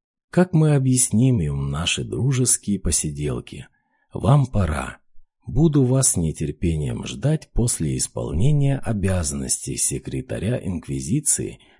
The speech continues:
предстоящей экспедиции. Я так к вам уже привязался»,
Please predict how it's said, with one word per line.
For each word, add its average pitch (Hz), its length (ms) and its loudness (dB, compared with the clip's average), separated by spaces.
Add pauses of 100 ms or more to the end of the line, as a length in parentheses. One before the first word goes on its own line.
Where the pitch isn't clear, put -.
предстоящей 131 800 -2
экспедиции. - 960 -2 (580)
Я 90 220 -2
так - 320 -2
к - 80 -12
вам 143 280 2
уже 107 280 -2
привязался», 69 1040 -4